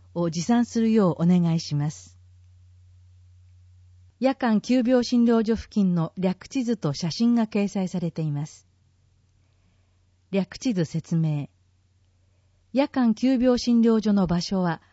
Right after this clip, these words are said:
大原総合病院北側、県庁通り東側に面した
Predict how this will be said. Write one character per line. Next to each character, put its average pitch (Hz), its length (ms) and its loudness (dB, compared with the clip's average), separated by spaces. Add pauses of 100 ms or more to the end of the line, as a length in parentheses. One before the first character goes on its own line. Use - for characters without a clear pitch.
(380)
大 254 180 4
原 220 260 -2
総 262 240 2
合 262 260 2
病 240 220 4
院 151 220 0
北 - 280 -4
側、 160 340 -2 (540)
県 254 220 2
庁 254 240 2
通 233 180 4
り 190 80 0
東 247 420 0
側 240 220 2
に 226 140 2
面 220 240 4
し - 160 -10
た 160 180 -6